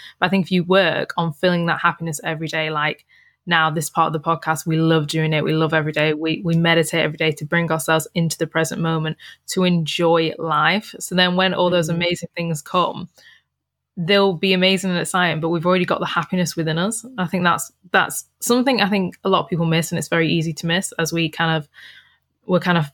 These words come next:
Speaker 1: not forced, but we're influenced to, like, have very high goals and
Speaker 2: Mm.
Speaker 1: always search for something outside of ourselves. But, like, I mean, the meaning of life for me certainly is actually being happy from within. Otherwise, it doesn't matter what happens, because there's no
Speaker 2: Mm.
Speaker 1: point achieving something if you're not gonna be happy. Do you know what I mean?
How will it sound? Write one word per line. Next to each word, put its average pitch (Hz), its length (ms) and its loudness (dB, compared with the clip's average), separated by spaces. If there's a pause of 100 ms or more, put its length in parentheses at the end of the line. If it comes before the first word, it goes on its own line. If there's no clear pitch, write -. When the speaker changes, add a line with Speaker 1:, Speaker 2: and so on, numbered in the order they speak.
(240)
Speaker 1:
not 220 240 -2
forced, 165 320 2
but 156 160 0
we're 160 360 0
influenced 170 540 0
to, 165 140 2
like, 160 260 2
have 160 180 -2
very 165 160 2
high 160 280 2
goals 160 440 0
and 156 220 -4 (480)
Speaker 2:
Mm. 165 180 -2
Speaker 1:
always 156 320 2
search 190 260 0
for 185 80 -6
something 180 360 -2
outside 170 420 2
of 160 60 -4
ourselves. 160 440 -2
But, 170 240 -2 (720)
like, 175 260 2
I 180 80 2
mean, 180 220 2
the 170 60 0
meaning 185 240 2
of 165 80 -2
life 160 180 -2
for 175 80 -4
me 175 180 0
certainly 165 560 -2
is 156 200 -6
actually 180 380 -2
being 165 260 -4
happy 160 320 -6
from 165 400 -4
within. 165 320 -2
Otherwise, 170 500 0 (380)
it 180 80 -6
doesn't 170 260 -2
matter 156 300 2
what 156 280 -4
happens, - 720 -6
because 160 460 -4
there's 170 140 0
no 196 140 4
Speaker 2:
Mm. 156 60 -6
Speaker 1:
point 180 140 -4
achieving 180 320 0
something 160 340 -6
if 156 140 -8
you're 170 80 -2
not 160 200 -4
gonna 160 120 -4
be 160 100 -8
happy. 165 420 -8
Do 180 160 -14
you - 60 -10
know 165 40 -12
what 170 80 -10
I 165 40 -8
mean? 165 160 -12